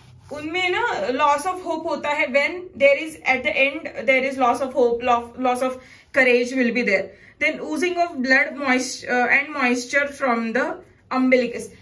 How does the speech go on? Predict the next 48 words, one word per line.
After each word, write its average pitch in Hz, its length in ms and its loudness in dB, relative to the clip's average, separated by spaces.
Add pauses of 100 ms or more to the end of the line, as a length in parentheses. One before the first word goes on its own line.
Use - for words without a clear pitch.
(120)
जब 359 200 -2
छोटे 349 260 -2
बच्चे 294 320 -2
रहते 262 220 0
हैं 240 120 -4
ना, 339 120 -10
जब 359 40 -12
अम्बिलिकल 277 520 -4
कॉर्ड 294 260 -2
भारी 254 360 -2
रहती 262 240 2
है, 233 80 -6
सूखी 294 340 -8
हुई 320 220 -6
नहीं 294 140 0
रहती, 240 200 2
तो 330 100 -10
वो 359 140 -4
सूखती 320 440 -10
नहीं 320 140 -6
है 269 120 -2
जल्दी, 202 420 -2 (280)
उसमें 339 400 -4
है 339 60 -2
ना 381 100 2
मॉइस्चर 320 540 -2
बहुत 302 420 0
रहता 254 440 2
है, - 280 -4 (240)
और 302 160 0
है 320 80 -2
ना 370 80 0
उसमें 330 360 -6
से 403 100 -6
खून 311 440 -2
भी 349 100 0
बार 311 300 0
बार, 302 160 0
बार 254 220 2
बार 277 180 -4
बाहर 240 280 2
आता 208 180 -4
है। - 60 -10
अगर 311 260 -2
जिस, 262 380 -8
जिस 311 180 -6
पेशेंट 277 480 -6
में 269 200 -4